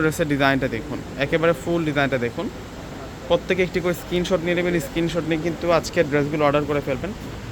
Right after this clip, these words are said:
তেরোশো টাকায় আপনারা ইন্ডিয়ান ফোর পিসের কালেকশনটা পাচ্ছেন, বিপুল ক্যাটালগের নতুন একটা ফোর পিসের কালেকশন নিয়ে আসছি আমরা। আর এই হচ্ছে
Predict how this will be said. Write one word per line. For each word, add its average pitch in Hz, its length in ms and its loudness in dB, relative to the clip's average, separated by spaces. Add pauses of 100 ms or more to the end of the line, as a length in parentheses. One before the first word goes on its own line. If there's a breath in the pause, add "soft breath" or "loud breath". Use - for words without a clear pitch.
(200)
তেরোশো 175 360 6
টাকায় 175 220 4
আপনারা 170 260 2
ইন্ডিয়ান 170 280 4
ফোর 170 200 -2
পিসের 160 260 -2
কালেকশনটা 147 420 0
পাচ্ছেন, 139 220 -2 (100)
বিপুল 175 260 0
ক্যাটালগের 160 520 0
নতুন 175 220 2
একটা 165 200 0
ফোর 165 180 2
পিসের 156 260 0
কালেকশন 143 340 2
নিয়ে 147 140 2
আসছি 131 140 -4 (120)
আমরা। 143 160 2 (760)
আর 127 160 2
এই 147 100 4
হচ্ছে 160 160 2